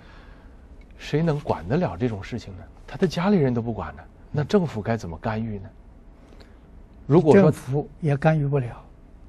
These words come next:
Speaker 1: 如果说这种事情它关系到家庭的问题，
Speaker 2: 嗯。没错。
Speaker 1: 它关系到整个这个国家的安危的话，
Speaker 2: 对，不错，不错，
Speaker 1: 那政府要管的，
Speaker 2: 是的。
Speaker 1: 但是他家里人都管不了。
Speaker 2: 啊，对，是的。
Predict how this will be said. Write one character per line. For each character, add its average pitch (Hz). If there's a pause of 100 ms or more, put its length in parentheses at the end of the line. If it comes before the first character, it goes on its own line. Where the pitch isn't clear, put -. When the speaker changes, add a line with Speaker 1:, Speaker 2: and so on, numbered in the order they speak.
(880)
Speaker 1:
如 180
果 160
说 139 (140)
这 220
种 127
事 131
情 117
它 127
关 147
系 143
到 113 (380)
家 156
庭 123
的 104
问 90
题， -
Speaker 2:
嗯。 147
没 127
错。 113
Speaker 1:
它 156
关 175
系 170
到 143
整 92
个 147
这 135
个 113
国 110
家 139
的 123
安 -
危 143
的 -
话， -
Speaker 2:
对， 135
不 -
错， 120 (120)
不 139
错， - (240)
Speaker 1:
那 151
政 160
府 117
要 127
管 87
的， 87
Speaker 2:
是 110
的。 -
Speaker 1:
但 170
是 143
他 165
家 180
里 220
人 123
都 107
管 92
不 87
了。 82
Speaker 2:
啊， -
对， 123
是 -
的。 -